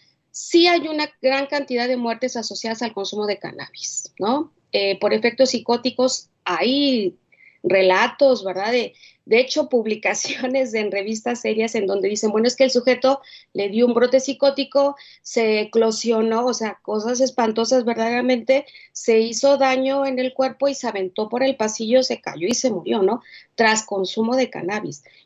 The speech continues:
O de gente, ¿verdad? Profesoras que fueron invitadas por sus alumnos de trece, treceavo grado, eh, en el país vecino del norte, y le invitaron a la maestra, no le dijeron que lo que le daban era una galletita con cannabis,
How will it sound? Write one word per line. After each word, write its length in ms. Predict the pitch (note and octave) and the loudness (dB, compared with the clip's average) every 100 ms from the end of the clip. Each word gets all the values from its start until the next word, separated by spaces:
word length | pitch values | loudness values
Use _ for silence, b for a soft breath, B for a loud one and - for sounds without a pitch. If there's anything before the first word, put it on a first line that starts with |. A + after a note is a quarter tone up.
| _ | _
O 180 | A3 A3+ | 2 4
de 160 | A#3 | 4
gente, 540 | A#3 - C4+ C4+ B3+ C4 | 2 2 2 4 2 2
¿verdad? 320 | B3 G#3+ A3+ | 0 -4 -6
Profesoras 720 | - G#3+ G#3+ - C4 A#3 A3+ | -6 -8 -6 -2 0 0 -4
que 120 | - A3 | -6 -8
fueron 280 | A3+ A#3+ | -4 -2
invitadas 600 | A#3+ A3+ A3 A3 G#3+ G#3+ - | -2 -2 -2 -2 -2 -2 -6
por 180 | F3+ | -10
sus 240 | - F#3 - | -10 -10 -4
alumnos 600 | G3+ C4+ C#4 G#3+ A3+ - B B B | 2 6 6 4 0 -4 B B B
de 160 | F#3 F#3 | 0 0
trece, 500 | F#3 G3+ G#3 A3+ G#3 | 2 0 2 2 0
treceavo 480 | - G3 G#3 G#3 A3 | 0 -4 0 0 2
grado, 520 | A3 A#3 A3+ A#3 A#3+ B B B | 2 0 0 -2 -4 B B B
eh, 200 | - F#3 - | -4 -2 0
en 320 | F#3 F#3 F#3 | 2 4 4
el 180 | F#3 F#3 | 2 0
país 600 | _ F3+ F#3 G3 G#3+ - | _ -2 -2 0 -4 -2
vecino 400 | G#3 G#3 A3 A3+ | 0 0 0 2
del 160 | B3 C4+ | 4 4
norte, 460 | C#4+ C4+ C4+ C#4 B B B - | 4 4 2 2 B B B -6
y 340 | A#3 A#3+ B3 | 0 2 2
le 100 | A3 | 2
invitaron 420 | A#3 A3 A#3+ B3 | 0 0 0 2
a 60 | B3+ | 2
la 120 | C4 | 2
maestra, 640 | C#4 C#4 C4+ - C4+ C#4 C4+ | 2 2 0 0 0 0 0
no 200 | G#3+ G#3+ | -2 -2
le 140 | A#3 | -2
dijeron 420 | A#3+ A#3 B3+ B3+ | -4 -2 -2 -2
que 140 | B3 G3+ | -2 -4
lo 160 | G3 - | -4 -4
que 260 | F#3+ F3+ | -2 -2
le 140 | F3+ F#3 | 0 0
daban 340 | A3 A#3 A#3 | 2 2 0
era 140 | G#3+ | 0
una 180 | A3 A3 | 0 0
galletita 540 | A3 G#3+ A3 A3 A3 A3+ | -2 -2 -2 -2 -6 -2
con 160 | A#3+ | -2
cannabis, 540 | A#3+ C#4 C#4 C#4 C#4+ | 0 2 4 2 0